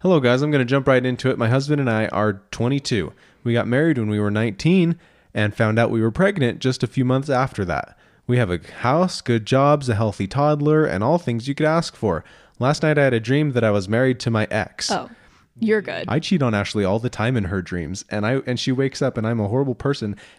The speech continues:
Speaker 1: And TikTok videos that are very viral confirm that this is a <laughs> common thing amongst husbands and wives. Wives having,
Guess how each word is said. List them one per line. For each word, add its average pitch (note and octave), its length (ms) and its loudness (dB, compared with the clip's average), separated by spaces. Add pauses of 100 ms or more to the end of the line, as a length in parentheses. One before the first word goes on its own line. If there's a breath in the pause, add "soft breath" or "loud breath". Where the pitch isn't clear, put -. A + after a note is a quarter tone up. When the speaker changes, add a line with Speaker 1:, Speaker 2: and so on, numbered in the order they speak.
Speaker 1:
And C#3 200 0
TikTok F#3+ 600 0
videos D#3 500 2 (320 soft breath)
that B2+ 120 -2
are A#2 60 2
very D3+ 300 2
viral B2+ 480 2 (140)
confirm B2+ 400 -2
that G#2 140 -4
this B2+ 200 -2
is E3+ 100 -6
a F3 60 -2
<laughs> - 140 -10
common D#3 260 8
thing G3+ 420 2 (120)
amongst D3+ 420 -2
husbands D#3+ 380 0
and D3+ 120 -2 (120)
wives. D3 360 0 (320 loud breath)
Wives D3+ 420 2 (120)
having, C#3+ 480 0